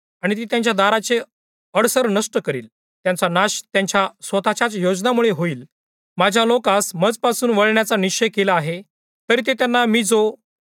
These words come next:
परमप्रधान आहे, त्याकडे बोलवितात, तरी त्यापैकी कुणीही मला गौरव देत नाही. "हे इफ्राईमे,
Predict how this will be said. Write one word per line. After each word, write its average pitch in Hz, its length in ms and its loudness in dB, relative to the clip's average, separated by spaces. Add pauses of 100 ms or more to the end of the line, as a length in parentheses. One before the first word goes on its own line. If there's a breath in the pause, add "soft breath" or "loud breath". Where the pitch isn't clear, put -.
(120)
परमप्रधान 226 480 2
आहे, 185 480 0
त्याकडे 214 800 -2 (260)
बोलवितात, 175 560 0 (320)
तरी 220 140 0
त्यापैकी 226 540 -2
कुणीही 196 540 -2 (140)
मला 196 340 0
गौरव 180 260 -2
देत 170 280 -4
नाही. 113 280 -10 (320)
"हे 208 160 0
इफ्राईमे, 214 560 0